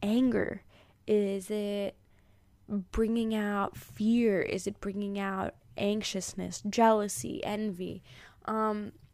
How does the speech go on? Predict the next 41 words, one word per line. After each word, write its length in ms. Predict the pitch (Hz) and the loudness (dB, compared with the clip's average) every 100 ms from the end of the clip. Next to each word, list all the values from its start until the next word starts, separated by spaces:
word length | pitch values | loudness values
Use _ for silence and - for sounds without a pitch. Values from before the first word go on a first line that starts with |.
| - - - - _ _ - | -20 -20 -20 -20 _ _ -12
what 280 | 202 233 | -2 -2
does 180 | 254 311 | 0 0
it, 220 | 311 311 - | 2 0 -2
what 160 | 202 | -2
does 140 | 254 285 | 0 0
it 60 | |
remind 580 | 269 269 196 175 226 277 | 0 0 -2 -2 0 -2
you 140 | 214 | -4
of? 360 | - 67 - - - - - - - | -6 -6 -10 -14 -20 -20 -20 -16 -4
When 280 | 185 233 285 | 0 2 4
was 160 | 302 285 | 4 2
a 80 | |
time, 480 | 285 214 220 214 226 - - | 0 0 2 4 0 -4 0
I'm 280 | 196 226 320 | 4 6 6
just 200 | 339 - | 4 4
gonna 160 | 247 | 4
read 140 | 196 190 | 4 4
the 60 | |
questions 380 | - 196 - 214 | 0 -4 -4 -2
that 100 | 190 | -2
I 40 | 175 | -2
have. 180 | 175 - - - - - | -4 -8 -14 -16 -18 -10
When 220 | - 233 254 | 0 2 4
was 140 | 277 | 4
a 80 | 294 | 2
time 480 | - 214 208 220 - | 2 2 2 2 0
you 360 | 214 190 202 196 | -2 -2 -6 -8
felt 480 | - - 190 190 | -10 2 4 4
like 240 | - 175 - | 2 -2 -2
this 200 | 175 - | -4 -4
before? 600 | - - - - - - _ - | -8 -12 -6 -6 -6 -10 _ 0
When 160 | 233 285 | 6 10
was 140 | 370 | 10
a 60 | 339 | 6
time 200 | 302 311 | 4 4
that 40 | |
you 80 | 302 | 4
felt 200 | 269 269 | 4 4
like 120 | 269 | 4
this 160 | 269 240 | 0 -4
before? 460 | 214 - 208 175 | -4 -2 0 0